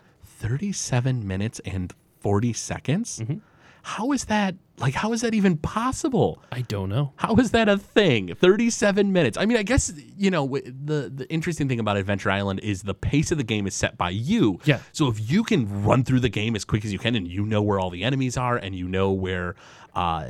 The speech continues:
Speaker 1: you know, all the fruit is that you need, like, 'cause all you really need is the, the bare minimum to scrape by, right?
Speaker 2: Just don't get hit.
Speaker 1: Yeah, you, you don't
Speaker 2: That's
Speaker 1: get hit.
Speaker 2: pretty much it.
Speaker 1: And, I mean, you know,
Speaker 2: Time
Speaker 1: the
Speaker 2: your shots.
Speaker 1: Yeah, exactly.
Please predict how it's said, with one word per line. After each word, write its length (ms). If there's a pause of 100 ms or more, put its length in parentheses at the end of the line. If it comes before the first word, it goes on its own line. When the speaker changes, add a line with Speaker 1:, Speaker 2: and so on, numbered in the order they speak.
(160)
Speaker 1:
you 80
know, 80
all 100
the 100
fruit 300
is 160
that 140
you 120
need, 320
like, 140
'cause 120
all 160
you 120
really 260
need 400
is 260
the, 320
the 120
bare 340
minimum 380
to 80
scrape 420
by, 320
right? 320
Speaker 2:
Just 140
don't 140
get 140
hit. 220 (240)
Speaker 1:
Yeah, 360
you, 180
you 160
don't 120
Speaker 2:
That's 60
Speaker 1:
get 120
hit. 120
Speaker 2:
pretty 140
much 140
it. 160 (180)
Speaker 1:
And, 720
I 80
mean, 340 (220)
you 100
know, 100
Speaker 2:
Time 100
Speaker 1:
the 40
Speaker 2:
your 60
shots. 480
Speaker 1:
Yeah, 240
exactly. 580